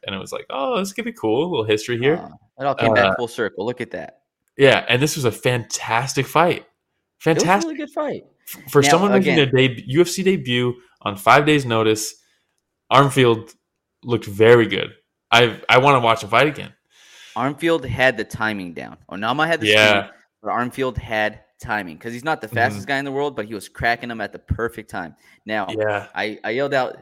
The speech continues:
Speaker 2: "The James Krause," earlier
Speaker 1: Yeah.
Speaker 2: because he did such a fantastic job in the corner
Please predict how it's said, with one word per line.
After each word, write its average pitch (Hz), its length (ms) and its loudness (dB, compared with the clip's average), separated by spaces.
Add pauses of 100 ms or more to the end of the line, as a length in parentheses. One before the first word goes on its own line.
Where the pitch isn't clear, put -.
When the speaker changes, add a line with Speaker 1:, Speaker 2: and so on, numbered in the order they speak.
(220)
Speaker 2:
"The 165 120 -6
James 135 280 -8
Krause," - 380 -20 (320)
earlier 98 300 -8 (400)
Speaker 1:
Yeah. 120 260 2
Speaker 2:
because 131 240 -14
he 127 80 -14
did 127 220 -6
such 143 300 -8
a 147 40 -16
fantastic 113 720 -8
job 104 260 -6
in 95 80 -16
the 85 60 -16
corner 110 520 -10